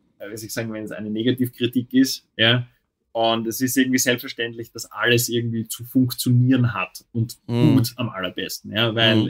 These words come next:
Speaker 2: Mhm.
Speaker 1: wenn, ich, also ich übertreibe es ein bisschen, weil wenn ich in die Klangfarbe gehe, dann möchte ich genau das haben, was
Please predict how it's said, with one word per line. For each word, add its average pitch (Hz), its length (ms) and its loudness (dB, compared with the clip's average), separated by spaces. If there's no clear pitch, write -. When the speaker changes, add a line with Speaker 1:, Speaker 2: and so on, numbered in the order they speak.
Speaker 2:
Mhm. 113 60 -6
Speaker 1:
wenn, 120 360 -2
ich, 113 180 -4
also 117 200 2
ich 113 220 -4
übertreibe 110 300 -8
es - 80 -12
ein 107 100 -10
bisschen, 104 200 -14
weil 104 180 -10
wenn 107 140 -16
ich 208 220 0
in 165 60 2
die 147 80 0
Klangfarbe 98 440 -14
gehe, 104 160 -6
dann 110 120 -8
möchte 123 280 -6
ich 151 200 -4
genau 127 340 0
das 135 260 -2
haben, 113 320 0
was - 320 -4